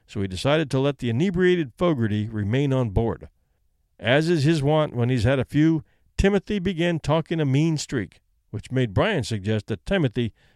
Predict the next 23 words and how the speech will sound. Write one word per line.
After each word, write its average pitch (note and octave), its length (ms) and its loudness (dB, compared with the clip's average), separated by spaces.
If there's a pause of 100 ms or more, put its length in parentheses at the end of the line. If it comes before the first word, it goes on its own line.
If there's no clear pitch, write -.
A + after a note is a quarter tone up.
should E2+ 260 -6
sit - 320 -4
on C3 120 -2
the C3+ 160 -2
upper F#3 220 -2
deck. F2+ 360 -8 (840)
"The A2+ 100 2
air F#3+ 140 6
up F#3+ 120 0
there G3 160 6
is C3+ 120 4
clean G#3 280 0
and D3+ 120 0
fresh, D#3+ 420 0 (200)
and F#2+ 120 -4
you'll C3+ 120 2
get D3 120 0
a A#2+ 60 2
much D#3+ 360 -2
improved F3 460 0
view," A2 400 4
encouraged F2+ 540 -2
Brian. D#2+ 400 -6